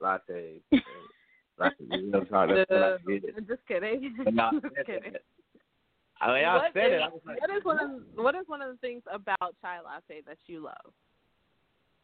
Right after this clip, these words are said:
Speaker 1: I think it would be the fact that they put milk in. You could put soy in it and it's big, but if you, I mean, I, it's just, it's just so warm. It makes you, I mean, it's just everything. I don't know. It just tastes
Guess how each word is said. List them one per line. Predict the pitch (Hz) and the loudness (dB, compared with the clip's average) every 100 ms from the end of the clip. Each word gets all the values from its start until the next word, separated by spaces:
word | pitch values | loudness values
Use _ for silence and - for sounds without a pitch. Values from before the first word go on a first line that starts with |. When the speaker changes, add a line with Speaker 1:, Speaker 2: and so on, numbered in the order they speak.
| _ _ _ _ | _ _ _ _
Speaker 1:
I | 107 | -2
think | 113 135 | -2 -2
it | 113 | -2
would | 104 117 107 | 0 -2 -2
be | 107 98 85 - | -8 -8 -10 -14
the | 95 | -8
fact | 107 101 98 | -6 -4 -6
that | 95 | -6
they | 95 | -8
put | - 98 90 | -4 -6 -6
milk | 98 98 | -8 -6
in. | 98 | -4
You | 131 | -2
could | - | -2
put | 170 - - | -2 -4 -4
soy | 135 185 160 127 | 0 2 0 -2
in | 123 131 | -6 -10
it | 143 - | -10 -10
and | 117 | -10
it's | 117 87 135 _ | -8 -8 -10 _
big, | 104 85 - | -12 -12 -10
but | 107 110 | -8 -6
if | 110 | -6
you, | 127 - | -8 -4
I | 120 | -2
mean, | 127 127 120 117 - - | 0 0 -2 -6 -12 -2
I, | 123 127 - | 2 2 0
it's | 117 113 | -8 -2
just, | 127 123 123 - | 2 2 0 -8
it's | 120 - | -10 -6
just | 135 - | -8 -2
so | 143 135 131 113 92 _ _ _ _ _ _ | 0 2 0 -6 -10 _ _ _ _ _ _
warm. | 110 165 190 151 120 107 | 2 4 6 4 2 -4
It | 120 | -6
makes | 160 170 | -6 -6
you, | 175 - 156 | -12 -12 -10
I | |
mean, | 175 175 151 | -8 -8 -6
it's | 147 - | -8 -10
just | 160 160 | -2 0
everything. | 196 120 110 92 98 - _ _ _ | 0 -4 -6 -10 -12 -18 _ _ _
I | - | -2
don't | 110 110 | 0 0
know. | 113 135 165 175 | 2 2 2 -2
It | 143 - - | -6 -8 -4
just | 165 160 - - | 0 0 -2 0
tastes | 143 190 | 2 2